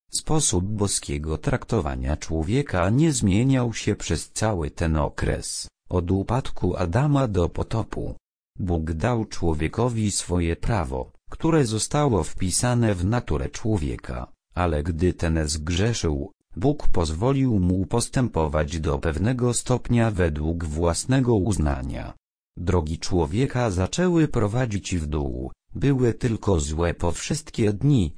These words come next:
Pierwsza Mojżeszowa, rozdział szósty, werset piąty, B G. Bóg pozwolił na to w tym celu,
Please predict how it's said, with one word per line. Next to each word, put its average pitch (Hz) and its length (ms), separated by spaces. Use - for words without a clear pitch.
Pierwsza 127 640
Mojżeszowa, 82 760
rozdział 92 580
szósty, - 540
werset 113 600
piąty, 73 640
B 90 200
G. 82 480
Bóg - 320
pozwolił 113 680
na 87 220
to 82 180
w - 100
tym 87 320
celu, 65 400